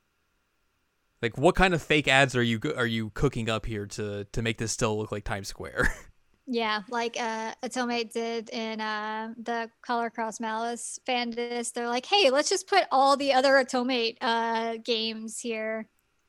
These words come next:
Speaker 2: Like, here's Code Realize in <laughs> Times
Speaker 1: Yeah.
Speaker 2: Square."
Speaker 1: Like, they
Speaker 2: Like, okay.
Speaker 1: they had, like, a fake Lion King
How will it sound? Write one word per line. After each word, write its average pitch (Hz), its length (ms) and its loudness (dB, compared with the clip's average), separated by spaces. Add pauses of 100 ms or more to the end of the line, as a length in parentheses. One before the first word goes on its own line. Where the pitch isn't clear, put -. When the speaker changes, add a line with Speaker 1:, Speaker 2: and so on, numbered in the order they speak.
(180)
Speaker 2:
Like, 262 180 -4
here's 392 220 4
Code 381 260 0
Realize 262 560 4
in 262 180 4
<laughs> - 0 -
Times 370 320 6
Speaker 1:
Yeah. 143 280 10
Speaker 2:
Square." 330 840 4 (460)
Speaker 1:
Like, - 120 6
they - 80 6
Speaker 2:
Like, 330 180 4 (160)
okay. 285 420 2 (320)
Speaker 1:
they 120 140 0
had, 127 240 4
like, 120 220 2
a 110 300 0
fake 120 360 -2
Lion 113 300 -2
King 113 420 -6